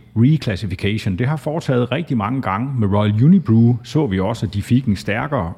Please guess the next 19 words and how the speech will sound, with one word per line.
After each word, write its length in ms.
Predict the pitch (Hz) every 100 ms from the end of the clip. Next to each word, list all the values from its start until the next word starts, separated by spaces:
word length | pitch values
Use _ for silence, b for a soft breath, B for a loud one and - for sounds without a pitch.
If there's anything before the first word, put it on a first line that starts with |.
| - -
øh, 720 | 92 90 87 87 85 82 95
rating, 380 | 160 151 123
fordi 220 | - 117 110
de 140 | 104
fik 220 | - 101
forklaret, 580 | - - 131 135 98 90 -
at 240 | - -
det 100 | 117
hedder 200 | 117 95
no 440 | 90 92 107 131
and 100 | 107
low, 380 | 92 90 117 131 104
altså 160 | 95
no, 420 | 82 85 110 127 127 - - - - - -
øh, 260 | 101 90 85
sugar 300 | - 127 120
og 180 | - 92
low 300 | 95 110 127
alcohol, 560 | 101 110 90 82 82